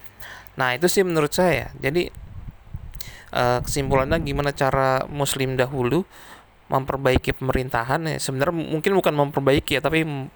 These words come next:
berusaha lah untuk, karena, eh, memperbaiki itu kesannya kita jago <laughs> banget gitu kan. Satu orang nggak mungkin lah memperbaiki satu pemerintahan yang luas. Kan butuh banyak orang itu. Ya caranya ini ya, ada dua. Yang pertama dari dalam,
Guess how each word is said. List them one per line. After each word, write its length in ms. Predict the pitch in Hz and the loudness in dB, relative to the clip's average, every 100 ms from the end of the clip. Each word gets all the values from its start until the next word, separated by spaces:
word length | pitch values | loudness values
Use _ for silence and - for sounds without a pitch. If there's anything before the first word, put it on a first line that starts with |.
| - | -2
berusaha 400 | 139 143 143 156 139 | 2 4 4 2 0
lah 160 | 131 | -2
untuk, 240 | 131 - 135 - | -6 -8 -12 -6
karena, 320 | 147 160 170 - - - - - | -4 0 -2 -2 -16 -16 -18 -12
eh, 160 | - 151 | -4 -2
memperbaiki 640 | 147 156 143 143 139 - | -2 0 2 2 2 0
itu 80 | 180 | -2
kesannya 480 | 160 151 151 175 160 | 0 0 0 -2 -4
kita 160 | 151 151 | -2 0
jago 240 | 131 131 135 | 2 2 0
<laughs> 40 | |
banget 200 | 151 160 - | 0 0 0
gitu 120 | - | 0
kan. 160 | 131 147 - - | -2 -6 -8 -20
Satu 320 | - 131 131 127 | -6 -2 2 2
orang 480 | 156 165 139 127 | 2 0 -6 -4
nggak 80 | 127 | -4
mungkin 240 | 131 147 151 | -4 0 0
lah 80 | 139 | 2
memperbaiki 400 | 127 123 127 127 | 0 0 0 -2
satu 240 | 135 131 131 | -4 -4 -6
pemerintahan 400 | 123 127 120 123 | -6 -4 -2 -4
yang 80 | 120 | -4
luas. 400 | 123 127 127 - - - - - - | -8 -8 -10 -14 -18 -20 -20 -20 -12
Kan 160 | 147 139 | -4 -2
butuh 160 | 135 | 2
banyak 240 | 123 135 131 | 0 0 0
orang 320 | 127 123 127 | 0 0 -4
itu. 160 | - - - - - - | -14 -18 -18 -20 -20 -16
Ya 160 | - 131 | -6 0
caranya 720 | 143 143 180 208 107 - - - - | 2 2 2 4 4 0 -4 -12 -8
ini 320 | 156 190 139 135 | 0 2 2 2
ya, 80 | |
ada 240 | - 135 139 | 0 -2 -2
dua. 320 | 147 156 - | 2 2 2
Yang 240 | 147 131 | -2 -4
pertama 320 | - 127 139 151 | -4 0 2 4
dari 240 | 139 127 | 4 4
dalam, 320 | 123 123 156 | 2 2 2